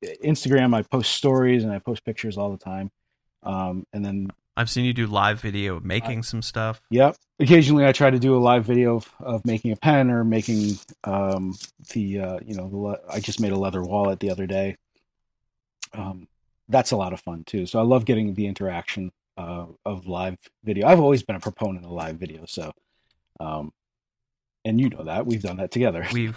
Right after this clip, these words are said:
Speaker 2: we did a, we did a, what was that? Thirteen hour
Speaker 1: Oh God, yeah.
Speaker 2: Eight years, eight years ago, nine years ago.
Speaker 1: Years, ten
Speaker 2: We did
Speaker 1: I
Speaker 2: a,
Speaker 1: think.
Speaker 2: we did a, uh, political nine hour long live stream.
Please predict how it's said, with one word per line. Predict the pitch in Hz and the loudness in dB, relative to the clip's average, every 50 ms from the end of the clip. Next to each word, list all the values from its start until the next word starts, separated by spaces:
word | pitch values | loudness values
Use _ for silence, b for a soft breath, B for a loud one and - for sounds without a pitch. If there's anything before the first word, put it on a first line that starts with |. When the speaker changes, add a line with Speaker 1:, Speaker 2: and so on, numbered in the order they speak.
| - | -4
Speaker 2:
we | 123 120 | -4 -2
did | 117 123 127 127 123 | 0 0 0 2 2
a, | 120 113 110 104 | 2 2 2 2
we | 110 120 | 0 -2
did | 117 123 120 113 | -2 -2 -2 0
a, | 110 101 98 98 104 | 0 -2 -2 -4 -6
what | 123 139 | -6 -8
was | 127 95 | -6 -6
that? | 98 87 87 | -8 -8 -10
Thirteen | - - - 139 135 - - 147 135 127 | -6 -4 -2 -2 -2 -2 -4 -4 -4 -2
hour | 92 95 120 123 131 139 147 139 139 139 139 139 135 - | 0 2 2 2 2 0 -2 -4 -4 -4 -6 -8 -10 -12
Speaker 1:
Oh | - - | -12 -6
God, | - 131 139 131 120 107 | -2 0 2 2 2 2
yeah. | 113 120 127 123 | 2 2 2 0
Speaker 2:
Eight | 143 156 - | -2 -2 -2
years, | 151 151 143 143 156 143 - | -2 -2 -2 -2 -4 -6 -4
eight | - 151 175 - 190 | -2 -4 -2 -2 -4
years | 190 190 175 180 | -4 -4 -4 -4
ago, | 165 147 135 | -4 -4 -2
nine | 120 123 120 131 143 151 151 | 0 2 0 0 0 -2 -6
years | 151 156 147 | -6 -8 -6
ago. | 143 147 147 147 143 143 135 | -6 -4 -4 -4 -4 -4 -4
Speaker 1:
Years, | 117 113 120 123 127 - _ - | -2 -2 -2 -2 -4 -6 _ -10
ten | - 117 120 | -6 -4 -2
Speaker 2:
We | 117 | -2
did | 110 110 117 113 107 | -2 -2 -2 0 0
Speaker 1:
I | 107 | -2
Speaker 2:
a, | 98 98 101 | -2 -4 -6
Speaker 1:
think. | - 131 113 | -8 -8 -8
Speaker 2:
we | 113 | -8
did | 110 113 107 98 98 | -6 -6 -6 -4 -4
a, | 98 98 98 98 | -6 -6 -4 -4
uh, | 95 98 95 95 92 90 95 104 - _ _ _ _ _ - | -4 -4 -4 -4 -6 -8 -10 -12 -14 _ _ _ _ _ -6
political | - 107 120 127 127 127 120 123 117 113 110 110 107 107 | -4 0 0 0 0 0 0 0 0 0 0 -2 -2 -2
nine | 107 110 110 110 113 113 113 113 117 113 | -2 0 2 2 2 2 0 0 -2 -4
hour | - - 110 110 117 117 117 110 | -2 -2 -2 -2 -2 -4 -4 -4
long | 104 104 101 98 98 98 95 98 98 101 101 101 | -4 -4 -2 -2 -2 -2 -4 -6 -6 -8 -10 -8
live | 104 101 101 98 98 101 98 | -6 -4 -2 -2 -2 -2 -4
stream. | - - - 120 107 101 101 95 95 | -6 -10 -8 -8 -10 -10 -10 -14 -16